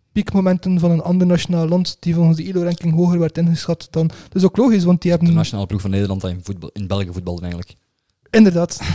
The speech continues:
Speaker 1: ja. Maar ook, er is de nationale ploeg van Nederland die, denk, eh, Europees goud gewonnen heeft en mondiaal zilver gewonnen heeft. Die combinatie is op zich ook wel zwaarder dan de combinaties die wij gehad hebben binnen één generatie. Ehm,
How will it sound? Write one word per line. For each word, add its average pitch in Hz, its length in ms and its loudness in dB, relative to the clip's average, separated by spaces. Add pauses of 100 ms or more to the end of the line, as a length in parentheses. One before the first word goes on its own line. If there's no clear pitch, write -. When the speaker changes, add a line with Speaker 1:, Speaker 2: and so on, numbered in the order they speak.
(200)
Speaker 1:
ja. 185 300 0 (380)
Maar 208 140 -2
ook, 262 280 6
er 202 80 2
is 196 100 4
de 175 60 -4
nationale 196 340 0
ploeg - 180 0
van 185 140 0
Nederland 185 420 0
die, 180 200 -2
denk, 175 260 -2
eh, 175 200 -2
Europees 175 400 0
goud 233 240 0
gewonnen 214 320 -2
heeft - 280 -6
en 175 200 0
mondiaal 175 440 2
zilver 190 280 -2
gewonnen 196 320 -2
heeft. - 260 -8 (500)
Die 185 120 -6
combinatie 190 500 0
is 170 80 -2
op 170 100 -4
zich 175 160 -4
ook 185 160 -6
wel 156 420 -6 (800)
zwaarder 170 380 -2
dan 175 140 2
de 165 60 0
combinaties 165 460 -2
die 156 140 -4
wij 165 120 -6
gehad 208 220 -8
hebben 220 240 -8
binnen 202 200 -4
één 202 220 -4
generatie. 208 500 -8 (960)
Ehm, 208 420 2